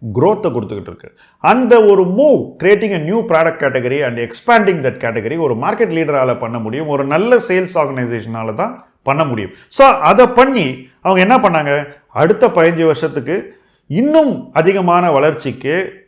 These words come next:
விதையை விதைத்தார்கள். So, இதெல்லாம் செய்யறதுக்கு ஒரு ஆர்கனைசேஷனுக்கு கெப்பாசிட்டி இருக்கணும். அது லீவருக்கு இருந்தது, நெஸ்லேக்கு இருந்தது,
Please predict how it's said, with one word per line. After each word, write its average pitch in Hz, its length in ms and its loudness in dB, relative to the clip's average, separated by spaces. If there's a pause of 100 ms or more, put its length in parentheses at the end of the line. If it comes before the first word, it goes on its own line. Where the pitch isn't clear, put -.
(160)
விதையை 143 400 0
விதைத்தார்கள். 92 720 -8
So, 185 260 -4
இதெல்லாம் 165 520 -2 (100)
செய்யறதுக்கு 214 440 0
ஒரு 185 180 0
ஆர்கனைசேஷனுக்கு 143 840 -2
கெப்பாசிட்டி 160 400 -2
இருக்கணும். 117 280 -8
அது 165 240 4
லீவருக்கு 190 460 2
இருந்தது, 107 580 -6 (160)
நெஸ்லேக்கு 139 460 -2
இருந்தது, 104 520 -8